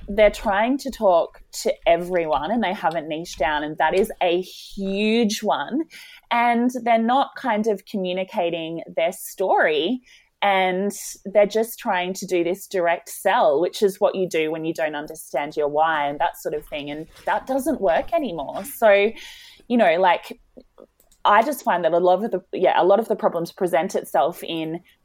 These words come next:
you know, blaming the tools for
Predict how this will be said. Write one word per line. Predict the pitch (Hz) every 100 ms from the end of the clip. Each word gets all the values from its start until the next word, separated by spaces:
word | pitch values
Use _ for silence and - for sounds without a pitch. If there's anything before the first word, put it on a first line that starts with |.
| -
you | 180
know, | 143 175
blaming | 190 185 180 185 170 165 170
the | 165 175
tools | - 226 202 120 294 370 - - - _
for | - - 190 175 170 170 294